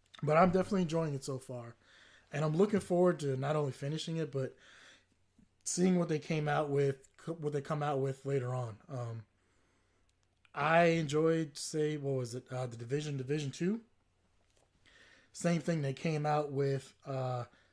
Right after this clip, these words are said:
expansions and other parts over the last few years for both of them. Um, and for me, it was something I really enjoyed. And I can definitely see Halo doing the same thing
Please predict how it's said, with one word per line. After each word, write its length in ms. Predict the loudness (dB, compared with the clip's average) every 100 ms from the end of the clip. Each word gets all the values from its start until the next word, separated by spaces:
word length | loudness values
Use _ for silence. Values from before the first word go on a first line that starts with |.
| _ -12
expansions 600 | -10 -8 -4 -4 -4 -4
and 100 | -2
other 160 | -2 -2
parts 320 | 0 0 0
over 160 | -2 -2
the 60 |
last 280 | -2 -2 -4
few 140 | -6
years 260 | -4 -2 -4
for 100 | -6
both 300 | -6 -6 -4
of 120 | -4
them. 120 | -6 -8 _ _ _ _ _ _ -10
Um, 420 | -6 -4 -6 -8 -14 _ _ _ _ _
and 160 | -10 -8
for 100 | -4
me, 300 | -2 0 -2
it 140 | -2 -2
was 160 | -2
something 300 | -4 -6 -4
I 80 | -2
really 300 | 0 0 0
enjoyed. 340 | -4 -8 -8 -12 _ _ _ -8
And 100 | -4
I 80 | -2
can 140 | -2
definitely 300 | -4 -4 -6
see 240 | -6 -8
Halo 340 | -6 -2 0 0
doing 220 | -2 -6
the 80 | -8
same 260 | -8 -10
thing 340 | -8 -10 -10